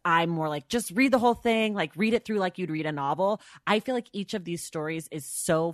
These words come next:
full and rich that they can sustain themselves and they can sustain themselves in your mind for,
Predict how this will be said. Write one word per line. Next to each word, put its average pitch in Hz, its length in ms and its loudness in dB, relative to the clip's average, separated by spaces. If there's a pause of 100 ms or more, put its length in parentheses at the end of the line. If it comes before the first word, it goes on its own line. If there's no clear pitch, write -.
(120)
full 151 420 0
and 139 240 -6
rich 139 420 -8
that 175 120 -6 (220)
they 165 160 2
can 175 240 -8
sustain 294 640 0
themselves 151 720 2
and 160 320 -4
they 170 120 -2
can 185 180 -4
sustain 185 320 -4
themselves 190 460 -4
in 170 120 -2
your 151 140 0
mind 147 580 -4 (360)
for, 202 560 2